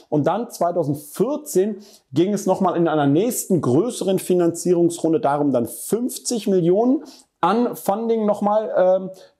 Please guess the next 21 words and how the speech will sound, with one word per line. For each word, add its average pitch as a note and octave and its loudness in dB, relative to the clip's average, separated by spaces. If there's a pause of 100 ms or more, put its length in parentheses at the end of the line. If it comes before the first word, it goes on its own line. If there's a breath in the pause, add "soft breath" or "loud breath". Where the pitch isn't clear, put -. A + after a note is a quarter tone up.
(120)
aufzusammeln. G#3 0 (300 loud breath)
Und E3 0
im D#3+ 2
Jahr D#3+ 2
zweitausendfünfzehn, E3 0
ja, E3+ 2
kann D3 -2
man C3 0
sagen, C#3+ 2
war C#3+ 2
auch D3 -2
schon D3 0
so B2+ 2
ein B2+ 0
ziemlicher D#3+ 0
Durchbruch. D#3+ 0 (440 soft breath)
Zweihundertfünfzigtausend F3 -2
Menschen C3+ 0
hatten D3+ 0
schon D3 0
den C#3+ 2